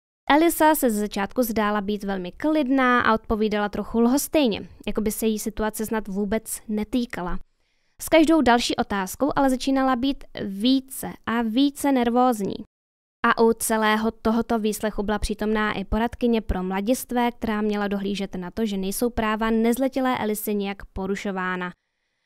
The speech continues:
Ačkoliv, jak se ukáže, svou roli neplnila úplně, jak měla.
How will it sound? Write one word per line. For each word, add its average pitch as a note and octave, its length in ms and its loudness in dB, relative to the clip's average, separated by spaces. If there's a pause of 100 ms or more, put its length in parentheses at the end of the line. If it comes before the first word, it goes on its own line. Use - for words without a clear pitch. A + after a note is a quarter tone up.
(140)
Ačkoliv, C4+ 580 6
jak A#3+ 180 0
se B3+ 160 0
ukáže, A3 640 6
svou B3+ 560 4
roli A#3 260 4
neplnila A3 560 0
úplně, G#3+ 540 0
jak G#3 180 -10
měla. F3 460 -8